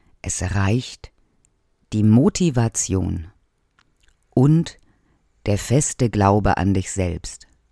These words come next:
Und dann kannst du wirklich alles erreichen, was du willst. Also in diesem Sinne wünsche ich dir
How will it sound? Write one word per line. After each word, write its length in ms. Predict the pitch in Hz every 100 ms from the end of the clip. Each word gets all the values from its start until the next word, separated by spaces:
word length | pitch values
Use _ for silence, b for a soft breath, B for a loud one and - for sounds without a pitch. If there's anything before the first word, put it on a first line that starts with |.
| _ _ _ _ _ _ -
Und 220 | 92 90 -
dann 380 | 95 160 175 - _ _ _ _ _ _
kannst 340 | - 95 -
du 100 | 104 98 107
wirklich 760 | 135 143 - 120 113 - - _ _ _ _
alles 380 | 131 147 143 -
erreichen, 800 | 104 90 90 90 - 95 90 92 _ _ _ _ _
was 300 | - 95 -
du 160 | 117 131
willst. 440 | 117 90 - - - _ _ _ _ _ _ _ _ _ _ _ _ _ _ _ _ _ _ _ _ _ _ _ _ _ _ _ _ _ -
Also 320 | 104 98 101
in 260 | - 98 -
diesem 380 | 131 185 156 160
Sinne 300 | 101 87 - - - _ _ _ _ _ _ _ _ _ _ _ _ _ _ b b b b b b -
wünsche 560 | 98 135 143 127 -
ich 360 | - 73 - -
dir 320 | - 71 71